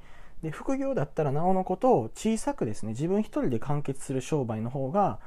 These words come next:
えー、良いと思うんですよね。だからマネジメントって実はそんなに、えーと、ゼロイチの段階、立ち上げの段階では、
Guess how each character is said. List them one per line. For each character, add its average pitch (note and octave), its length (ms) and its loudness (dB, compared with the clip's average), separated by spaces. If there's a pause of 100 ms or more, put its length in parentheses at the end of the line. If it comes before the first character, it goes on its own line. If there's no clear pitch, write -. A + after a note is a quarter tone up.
(340)
え C3 160 -6
ー、 - 20 -4
良 A3+ 140 4
い G3 80 2
と G2+ 80 -2
思 G2 140 -4
う G2 40 -2
ん - 20 -2
で E2+ 100 -6
す - 60 -8
よ A#2+ 80 -6
ね。 G3 160 -4 (360)
だ B3 100 -2
か G3 120 0
ら G3+ 120 4
マ E3 140 2
ネ F4+ 100 0
ジ D#4 140 0
メ B2+ 80 2
ン A2 100 -4
ト G#2 80 -10
っ - 40 -14
て A2+ 200 -6
実 E3 240 -4
は F3+ 80 2
そ F3+ 180 -4
ん F#3+ 120 0
な F3+ 80 0
に、 F3+ 340 0 (380)
え G#2+ 80 -6
ー A2 40 -8
と、 G#2 520 -6
ゼ D#3 180 2
ロ G3 140 8
イ G#3+ 80 4
チ A3+ 100 -10
の A3 100 4
段 A#3 220 2
階、 G#3+ 300 -4 (380)
立 - 180 -2
ち G#3 60 6
上 G#3+ 80 6
げ A3+ 80 2
の A3+ 100 2
段 B3+ 180 4
階 C4 180 -2
で G#3 120 0
は、 C3 300 0